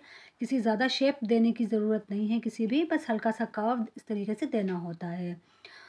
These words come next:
तो अब मैं आपको बताती हूँ कि आप जोड़कर जब leaf बनाते हैं तो उसमें क्या गलती करते हैं friends, कि उसमें काफ़ी ज़्यादा distance रख देते हैं, कोई shape नहीं बनाते हैं, या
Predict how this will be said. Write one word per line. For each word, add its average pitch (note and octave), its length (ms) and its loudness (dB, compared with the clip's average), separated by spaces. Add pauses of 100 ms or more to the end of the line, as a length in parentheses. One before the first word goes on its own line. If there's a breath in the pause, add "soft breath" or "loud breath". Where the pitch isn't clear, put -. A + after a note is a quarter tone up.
(340 loud breath)
तो A3 220 4
अब A#3+ 180 4
मैं C4+ 100 4
आपको C4+ 160 0
बताती A3+ 400 2
हूँ B3 60 0
कि C4+ 80 0
आप A#3 120 0
जोड़कर A3 400 2
जब B3 220 2
leaf B3 260 4
बनाते A3+ 380 2
हैं A#3 140 2
तो B3 100 2
उसमें A#3+ 220 0
क्या A#3+ 260 2
गलती A#3 260 2
करते G#3+ 280 -2
हैं G#3+ 160 -2
friends, A#3 380 -2
कि B3+ 200 -2
उसमें B3+ 500 2
काफ़ी A3 320 0
ज़्यादा A3+ 240 4
distance A#3 520 -2
रख A#3+ 60 0
देते A3+ 300 0
हैं, A#3+ 100 0
कोई A#3+ 200 4
shape B3 300 0
नहीं B3+ 140 2
बनाते A3+ 380 2
हैं, A#3 260 4
या A#3+ 240 4